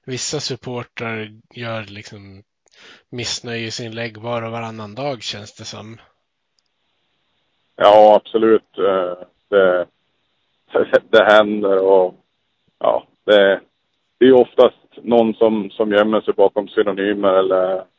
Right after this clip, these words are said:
Speaker 2: eller så. Det finns vissa som, som, som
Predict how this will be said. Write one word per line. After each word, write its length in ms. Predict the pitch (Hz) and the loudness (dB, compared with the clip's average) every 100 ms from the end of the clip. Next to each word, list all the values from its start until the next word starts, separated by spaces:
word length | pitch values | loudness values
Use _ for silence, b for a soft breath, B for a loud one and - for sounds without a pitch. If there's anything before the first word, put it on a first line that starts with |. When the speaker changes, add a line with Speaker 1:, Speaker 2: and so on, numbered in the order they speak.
| _ _ _ - | _ _ _ 0
Speaker 2:
eller 180 | 104 | 2
så. 280 | - 98 95 | 4 4 4
Det 120 | 92 | 2
finns 240 | 92 117 104 | 2 2 2
vissa 300 | 104 - 104 | 0 0 -2
som, 300 | 104 95 95 | -2 -4 -8
som, 360 | - 107 95 101 | -12 -12 -14 -4
som 360 | 110 95 95 | -2 -2 -6